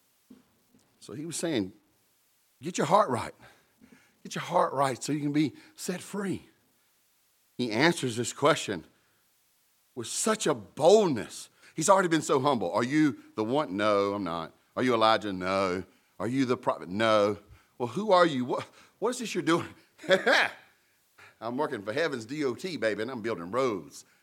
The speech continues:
'Cause we getting ready to get out of here. At that point, all the Pharisees came out and leaned on shovels. The fifth big question, and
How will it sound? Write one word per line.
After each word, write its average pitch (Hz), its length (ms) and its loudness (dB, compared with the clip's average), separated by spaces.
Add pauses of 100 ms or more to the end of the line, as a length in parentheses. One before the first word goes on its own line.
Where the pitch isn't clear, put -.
(420)
'Cause 107 140 -10
we 165 100 -6
getting 120 180 -6
ready 101 160 -4
to 85 40 -12
get 110 100 0
out 156 160 2
of 120 60 -2
here. 139 240 0 (3250)
At 85 80 -14
that 104 220 -4
point, 95 260 -2
all 95 140 0
the 90 60 -6
Pharisees 92 520 -2
came 90 240 -2
out 87 160 -2
and 85 120 -4
leaned 85 220 -2
on 80 120 -6
shovels. 50 580 -10 (4000)
The - 60 -16
fifth 113 360 2
big 101 200 0
question, 104 480 2
and 92 200 0